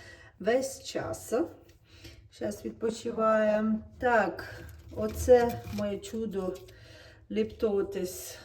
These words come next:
Я його з маленько-маленько зрощую, і оце до сих, до сих пір він в мене ні разу не квітнув. Ця красунька,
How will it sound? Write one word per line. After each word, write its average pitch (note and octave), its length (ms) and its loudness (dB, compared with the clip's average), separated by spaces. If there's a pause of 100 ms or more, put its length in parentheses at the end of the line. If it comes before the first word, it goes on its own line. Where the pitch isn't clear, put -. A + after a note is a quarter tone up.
(320)
Я A3 280 2
його G#3 160 0
з G3+ 100 -8
маленько-маленько G#3 1300 0
зрощую, G3 840 -4
і G#3 80 -2
оце F#3+ 260 -6
до A3 140 -6
сих, G#3+ 220 -10 (180)
до A3 120 -2
сих A3 260 -4
пір C4+ 240 -2 (600)
він A3 140 -4
в - 20 -4
мене G#3+ 220 -2
ні G3 180 -6
разу A3 300 0
не G#3+ 180 2
квітнув. C3 640 -2 (840)
Ця A3 440 2 (100)
красунька, F#3 1120 -4